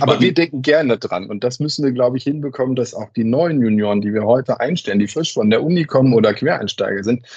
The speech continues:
Speaker 1: dass wir diese Motivation hinbekommen, dass dieser Wille da ist, dieses Lernen wollen, dieses Wissbegierige, weil das ist das, was uns Berater ausmacht. Und das ist auch Teil von,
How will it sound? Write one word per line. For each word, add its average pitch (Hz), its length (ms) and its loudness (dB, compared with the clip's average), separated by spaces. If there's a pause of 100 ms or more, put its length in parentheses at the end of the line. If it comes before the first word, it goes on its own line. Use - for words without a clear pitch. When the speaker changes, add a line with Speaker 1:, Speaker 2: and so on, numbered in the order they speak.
(160)
Speaker 1:
dass 107 140 0
wir 117 200 2 (160)
diese 151 220 0
Motivation 135 680 2
hinbekommen, 104 560 -2
dass 104 200 -6
dieser 101 360 -2
Wille 156 240 4
da 92 240 2
ist, 98 200 -6
dieses 104 340 -6
Lernen 117 500 2
wollen, 98 200 -2
dieses 98 200 -6
Wissbegierige, 104 640 -2
weil 95 140 -4
das 120 160 -4
ist 127 140 -10
das, 104 120 0
was 101 140 -8
uns 104 120 -14
Berater 90 380 -8
ausmacht. - 440 -4
Und 92 100 -10
das 101 100 -2
ist 104 120 -2
auch - 240 2
Teil 107 260 2
von, 107 320 0